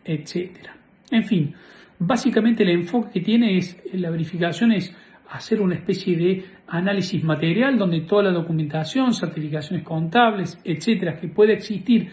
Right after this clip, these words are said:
al momento de la presentación, que sean suficientes para demostrar la existencia y legitimación de esa acreencia. Esto es importante porque los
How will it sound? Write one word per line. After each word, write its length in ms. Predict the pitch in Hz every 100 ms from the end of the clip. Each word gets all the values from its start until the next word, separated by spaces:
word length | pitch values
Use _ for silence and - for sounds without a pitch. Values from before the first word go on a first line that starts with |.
| - - -
al 120 | 156
momento 440 | 165 185 202 180
de 60 | 165
la 120 | 156
presentación, 840 | 160 - 165 175 - 262 269 - -
que 100 | 202
sean 280 | - 262 247
suficientes 640 | - 196 226 247 233 220
para 200 | 196 185
demostrar 640 | 185 180 175 - 220 240 - - -
la 100 | 185
existencia 640 | 180 - - 240 233 247
y 40 | 214
legitimación 760 | 185 180 190 185 175 233 220
de 100 | 202
esa 360 | 185 196 233 180
acreencia. 680 | 143 160 147 131 - - _ _ _ - - -
Esto 200 | 202 240
es 60 |
importante 460 | 208 220 220 240 240
porque 300 | 185 165 175
los 320 | 170 180 -